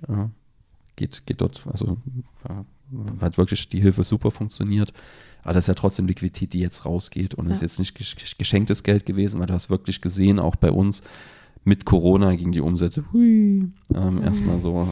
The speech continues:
Speaker 1: in steilen Bogen nach unten. Ähm, und die zwanzigtausend Euro haben wir wirklich auch gebraucht, um diese Lücke zu stopfen. Ansonsten, ja, wär's liquiditätstechnisch echt eng geworden. Und das sind jetzt alles so Abflüsse, die du jetzt hast und die du halt komplett aus dem Gewinn bezahlen musst.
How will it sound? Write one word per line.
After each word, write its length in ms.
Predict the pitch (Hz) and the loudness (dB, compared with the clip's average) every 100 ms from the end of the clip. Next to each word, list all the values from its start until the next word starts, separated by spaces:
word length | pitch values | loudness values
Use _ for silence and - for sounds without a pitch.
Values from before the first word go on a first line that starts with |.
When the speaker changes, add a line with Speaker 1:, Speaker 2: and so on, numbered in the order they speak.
| - | -4
Speaker 1:
in 260 | - 87 92 | 0 2 2
steilen 400 | - 98 107 104 | 0 2 2 4
Bogen 300 | 98 101 98 | 4 4 2
nach 140 | 85 | 0
unten. 440 | - 120 131 131 117 - - - - _ _ | 4 2 2 -2 -4 -8 -20 -20 -20 _ _
Ähm, 220 | 85 90 | -2 0
und 140 | - 87 | 0 -2
die 100 | 90 | -2
zwanzigtausend 720 | - 87 85 - 87 85 87 | 0 0 0 0 0 2 0
Euro 240 | 87 87 | -2 -2
haben 100 | 87 | 0
wir 100 | 82 | 0
wirklich 220 | 82 - - | 0 -4 -6
auch 140 | - | -6
gebraucht, 300 | - 82 82 | 0 2 2
um 60 | 85 | 0
diese 160 | 85 | 2
Lücke 220 | 90 98 | 2 2
zu 140 | - - | 0 -4
stopfen. 420 | - 92 - 80 | -4 -6 -6 -8
Ansonsten, 720 | 76 82 85 - - 87 90 - _ _ _ | -8 -6 -6 -8 -8 -8 -8 -14 _ _ _
ja, 260 | - - 95 - | -12 -8 -8 -10
wär's 180 | - 82 | -12 -4
liquiditätstechnisch 880 | 92 92 82 98 - - 98 104 95 | -2 -2 0 0 -2 -2 -2 -2 -4
echt 240 | 92 - | -4 -4
eng 180 | 107 104 | -4 -4
geworden. 340 | 92 87 95 104 - - - - - - - | -2 -2 -2 -6 -14 -20 -20 -20 -20 -20 -8
Und 180 | 90 92 | -2 -2
das 140 | 80 | 0
sind 80 | 98 | 0
jetzt 200 | 92 - | -2 -2
alles 200 | 87 92 | -2 -2
so 140 | 87 76 | -2 -4
Abflüsse, 440 | - - 107 104 | -4 -4 -4 -4
die 100 | 85 | -6
du 80 | 90 | -4
jetzt 320 | 90 92 - | -4 -4 -6
hast 260 | 123 113 90 | -6 -6 -6
und 280 | 92 92 | -8 -6
die 60 | - | -6
du 180 | 90 95 | -6 -4
halt 200 | 90 - | -6 -6
komplett 340 | - 90 92 | -10 -8 -8
aus 140 | - 85 | -8 -8
dem 100 | 95 | -8
Gewinn 280 | 92 98 107 | -4 -4 -4
bezahlen 400 | 85 - 87 90 | -6 -6 -6 -4
musst. 280 | 98 - | -6 -6